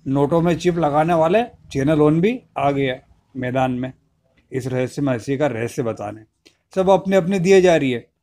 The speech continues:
कोई क्या बता रही है ना कोई क्या बता रही है। अब क्या पूरी कहानी अभी सुनोगे?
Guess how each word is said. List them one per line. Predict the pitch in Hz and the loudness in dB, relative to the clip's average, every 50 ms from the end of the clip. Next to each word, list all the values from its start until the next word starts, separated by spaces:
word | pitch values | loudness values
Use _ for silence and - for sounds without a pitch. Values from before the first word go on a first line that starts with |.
| _ _ _ - | _ _ _ -4
कोई | 139 147 135 | -4 -4 -2
क्या | 139 156 156 | 0 0 0
बता | 143 135 127 - 139 131 | 0 -2 -4 -4 -4 -4
रही | 131 139 | -2 -2
है | 135 | -4
ना | 131 135 | -4 -4
कोई | 131 147 143 135 | -4 -4 -4 -4
क्या | - 151 147 135 | -2 -2 -2 -2
बता | 127 117 - 127 120 | -2 -4 -6 -6 -8
रही | 117 117 | -8 -8
है। | 113 110 - _ _ _ _ _ _ _ _ _ _ _ _ _ _ _ _ _ _ _ _ _ _ _ _ - | -10 -12 -14 _ _ _ _ _ _ _ _ _ _ _ _ _ _ _ _ _ _ _ _ _ _ _ _ -8
अब | 143 135 - | -8 -6 0
क्या | - 165 160 | 2 2 2
पूरी | 147 147 151 165 165 | 2 2 0 2 2
कहानी | 151 156 143 151 170 175 | 4 4 4 4 4 4
अभी | 160 147 151 170 | 4 4 2 2
सुनोगे? | 139 156 165 160 156 143 147 196 214 | 0 0 0 2 2 2 4 2 2